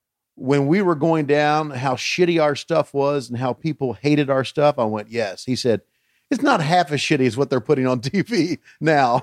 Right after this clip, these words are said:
And I said, "You know, you're probably right,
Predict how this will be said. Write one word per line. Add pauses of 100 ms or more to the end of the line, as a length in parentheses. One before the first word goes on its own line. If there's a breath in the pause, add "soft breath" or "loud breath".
(100)
And
I
said, (480)
"You
know,
you're
probably
right,